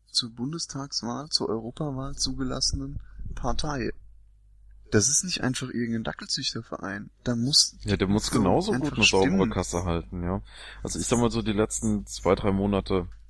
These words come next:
Speaker 2: sind durchaus, äh, von, äh,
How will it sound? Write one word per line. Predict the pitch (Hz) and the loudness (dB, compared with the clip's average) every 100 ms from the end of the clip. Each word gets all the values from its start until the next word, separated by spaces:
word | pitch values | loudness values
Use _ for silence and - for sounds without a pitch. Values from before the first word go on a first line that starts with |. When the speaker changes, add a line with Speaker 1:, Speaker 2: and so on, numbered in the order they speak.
| - - - - - - - - | -20 -20 -20 -18 -16 -16 -18 -10
Speaker 2:
sind | 101 98 107 98 | -4 0 2 0
durchaus, | 98 104 - - 90 87 - - | 0 0 0 0 0 0 -2 -2
äh, | 87 85 85 - - - - - | 2 2 0 -4 -14 -20 -16 -6
von, | 104 90 90 87 - | -2 -2 -2 -4 -4
äh, | 90 85 92 | -2 -2 -4